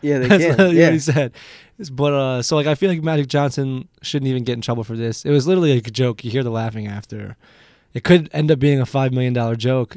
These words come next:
Speaker 2: but, uh,
Speaker 1: Yeah,
Speaker 2: honestly,
Speaker 1: five million dollar joke, yeah.
Speaker 2: honestly, like,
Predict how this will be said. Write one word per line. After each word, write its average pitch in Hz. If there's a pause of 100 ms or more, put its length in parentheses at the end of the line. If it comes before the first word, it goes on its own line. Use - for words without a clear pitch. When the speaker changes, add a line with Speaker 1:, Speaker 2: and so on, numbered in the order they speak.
(140)
Speaker 2:
but, 117
uh, 110 (420)
Speaker 1:
Yeah, 139
Speaker 2:
honestly, 143
Speaker 1:
five 131
million 123
dollar 113
joke, 117
yeah. 120 (240)
Speaker 2:
honestly, 143
like, 127